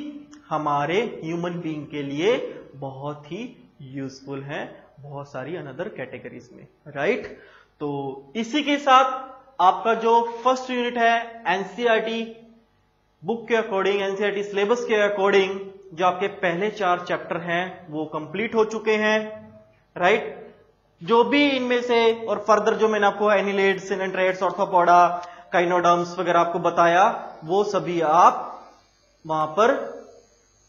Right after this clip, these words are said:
देख सकते हैं, और फर्दर जैसे ही आएंगे one by one step, तो मैं उनको detail में आपको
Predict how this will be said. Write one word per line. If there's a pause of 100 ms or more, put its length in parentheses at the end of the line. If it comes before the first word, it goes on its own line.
देख
सकते
हैं,
और (120)
फर्दर
जैसे
ही
आएंगे (760)
one
by
one
step, (280)
तो
मैं
उनको
detail
में
आपको